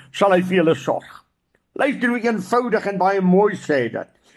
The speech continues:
"Ook sal ek perdebye voor jou uitstuur, en die sal die Jewiete en die Kanaaniete en die Hittiete voor jou uit verdrywe." Ag, 'n mens wil amper lag as jy dit lees, dat God sê,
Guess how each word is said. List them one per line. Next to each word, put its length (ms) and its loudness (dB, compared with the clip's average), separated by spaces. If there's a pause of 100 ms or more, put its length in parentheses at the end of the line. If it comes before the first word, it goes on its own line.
(100)
"Ook 280 2
sal 180 -2
ek 320 -10
perdebye 680 0
voor 280 0
jou 160 0
uitstuur, 680 -2 (580)
en 140 2
die 140 0
sal 240 -4
die 140 -2
Jewiete 440 -2
en 120 -2
die 120 -10
Kanaaniete 580 0
en 80 -4
die 180 0
Hittiete 420 -4
voor 260 0
jou 140 4
uit 180 -2
verdrywe." 600 -2 (580)
Ag, 400 -4 (400)
'n 80 0
mens 260 -2
wil 120 0
amper 340 -2
lag 320 0
as 220 0
jy 100 0
dit 200 0
lees, 360 4 (420)
dat 180 -2
God 340 0
sê, 220 0